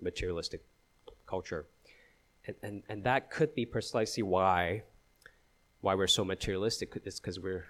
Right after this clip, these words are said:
we're so fearful of death and we don't wanna think about that. He says, quote, "The soberest conclusion that we could make about what has actually been taking place on the planet about three billion years is that it is being turned into a vast pit of fertilizer.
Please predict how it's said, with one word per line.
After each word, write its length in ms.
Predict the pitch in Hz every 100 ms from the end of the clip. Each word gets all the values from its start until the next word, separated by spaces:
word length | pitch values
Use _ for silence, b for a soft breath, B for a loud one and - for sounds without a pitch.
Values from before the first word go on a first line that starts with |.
| -
we're 80 | 101
so 160 | - 95
fearful 420 | - 92 - 90
of 120 | 82
death 240 | - 80 - - -
and 100 | 90
we 80 |
don't 140 | 90 85
wanna 160 | 85
think 240 | 82 - 101
about 280 | 87 82 -
that. 160 | 78
He 100 | -
says, 300 | 107 - 98
quote, 440 | - - 156 101 - - _ _ _
"The 80 | -
soberest 680 | - - 170 185 180 165 -
conclusion 520 | 147 135 156 160 120
that 120 | 104
we 140 | 107 131
could 180 | -
make 220 | 117 127 113
about 220 | 110 98
what 180 | 110 107
has 140 | 98
actually 340 | 110 - 147
been 160 | 127 113
taking 320 | - 113 113
place 260 | - 123 110
on 80 | 101
the 80 |
planet 380 | 95 120 110 90
about 200 | 92 90
three 160 | - 117
billion 300 | 110 107 107
years 420 | 131 104 85 - _ _ b b b b
is 140 | - 110
that 200 | 120 117
it 160 | 120 120
is 160 | 117
being 260 | - 123 120
turned 280 | - 131 127
into 220 | 123 110
a 80 | 101
vast 580 | 101 107 117 107 - -
pit 320 | - 117 107 -
of 120 | 98
fertilizer. 680 | - 127 120 95 87 82